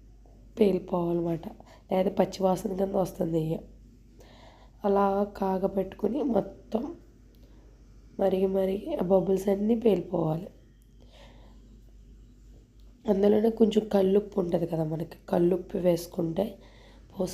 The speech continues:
పూసగా నెయ్యి నెయ్యిగా వస్తుంది, అచ్చం బయట కొనుక్కున్న నెయ్యిలాగా. కొంతమంది తమలపాకు వేసుకుంటారు, కొంతమంది కరివేపాకు వేసుకుంటారు. ఎవరిష్టం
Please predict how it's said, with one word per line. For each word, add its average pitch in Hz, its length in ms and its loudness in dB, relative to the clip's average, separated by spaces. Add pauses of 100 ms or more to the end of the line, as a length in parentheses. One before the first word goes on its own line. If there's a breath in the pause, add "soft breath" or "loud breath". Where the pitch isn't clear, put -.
(100)
పూసగా 190 440 0 (100)
నెయ్యి 185 260 4
నెయ్యిగా 185 480 4
వస్తుంది, 180 500 -2 (240)
అచ్చం - 360 -4
బయట 175 180 4 (100)
కొనుక్కున్న 175 460 2
నెయ్యిలాగా. 160 460 0 (840 loud breath)
కొంతమంది 190 500 2 (140)
తమలపాకు 180 640 2
వేసుకుంటారు, 175 640 -2 (100)
కొంతమంది 170 560 0 (220)
కరివేపాకు 175 680 2
వేసుకుంటారు. 165 720 -4 (1200 loud breath)
ఎవరిష్టం 160 480 -2